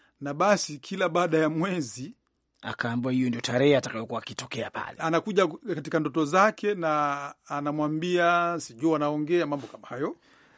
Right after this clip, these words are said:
Speaker 2: Na anapeleka kwa wafuasi sasa
Speaker 1: Kwa
Speaker 2: huyo.
Speaker 1: wafuasi. Na vile vile sasa, kwanza, ah, na katika Katolika kwanza,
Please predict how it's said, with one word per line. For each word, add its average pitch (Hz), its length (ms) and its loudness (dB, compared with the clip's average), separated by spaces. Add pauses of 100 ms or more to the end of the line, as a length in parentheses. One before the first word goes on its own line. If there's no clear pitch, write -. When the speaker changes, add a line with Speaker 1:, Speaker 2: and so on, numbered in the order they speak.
Speaker 2:
Na 110 120 -4
anapeleka 123 480 -2
kwa 117 140 -4
wafuasi 110 520 -2
sasa - 100 -10
Speaker 1:
Kwa 214 80 2
Speaker 2:
huyo. 180 120 4
Speaker 1:
wafuasi. 165 600 4 (580)
Na 180 200 2
vile 214 220 2
vile 233 280 4
sasa, 143 400 -2 (100)
kwanza, 208 680 4
ah, 147 400 0 (240)
na 160 160 0
katika 160 440 -4
Katolika 160 520 -4
kwanza, 107 380 -14